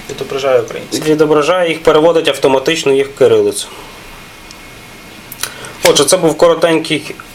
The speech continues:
Speaker 2: огляд розпакування мо-, телефону Click два.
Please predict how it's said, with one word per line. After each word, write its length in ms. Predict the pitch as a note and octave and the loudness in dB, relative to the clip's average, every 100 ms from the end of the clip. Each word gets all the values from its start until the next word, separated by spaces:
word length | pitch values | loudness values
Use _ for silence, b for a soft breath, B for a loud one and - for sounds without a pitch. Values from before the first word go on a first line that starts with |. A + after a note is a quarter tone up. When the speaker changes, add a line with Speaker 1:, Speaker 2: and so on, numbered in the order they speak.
| - - | -20 0
Speaker 2:
огляд 360 | F3 D#3 D#3 D#3 | 2 4 4 2
розпакування 680 | D3+ - D3+ D3+ D#3 D3 C#3+ | 0 0 2 2 2 2 0
мо-, 160 | C#3+ C#3 - - - - - | 0 -4 -18 -20 -20 -20 -8
телефону 460 | - C#3+ C#3+ D3 C3 | 2 4 4 2 2
Click 280 | C#3 C#3+ B2+ | 0 -2 0
два. 300 | C#3+ F#3 | 2 2